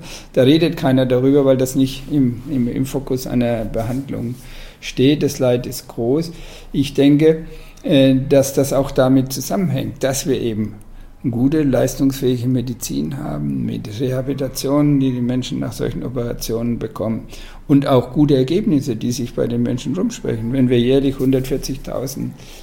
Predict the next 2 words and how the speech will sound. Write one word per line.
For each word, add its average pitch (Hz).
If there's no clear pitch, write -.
Knieoperationen 135
haben 135